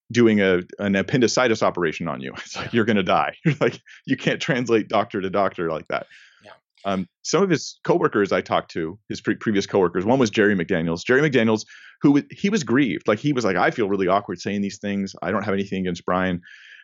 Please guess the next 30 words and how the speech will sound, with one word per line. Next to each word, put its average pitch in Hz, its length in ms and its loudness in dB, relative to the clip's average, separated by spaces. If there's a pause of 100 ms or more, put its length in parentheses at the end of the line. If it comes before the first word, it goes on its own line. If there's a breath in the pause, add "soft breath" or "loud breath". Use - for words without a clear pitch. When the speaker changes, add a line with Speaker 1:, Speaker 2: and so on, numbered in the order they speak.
(120 loud breath)
Speaker 1:
Um, 98 280 2
he, 117 80 -8
but 113 180 0
he 190 160 0
worked 165 220 2
with 143 120 2
the - 80 -2
Kuna 117 240 0
people 107 240 0
for 98 160 2
over 95 160 4
thirty 90 280 2
years. - 340 -8 (960)
Um, 107 180 2
and, 117 220 2
and 131 100 2
he 131 60 4
says 156 220 4
Brian 127 200 2
was 107 120 0
good 117 120 2
with 151 120 0
the 131 60 -2
Kuna. 120 400 0
He 117 60 -8
talks 113 240 -2
about 117 120 2
how 117 100 -2
he 117 120 -4
even 131 340 -2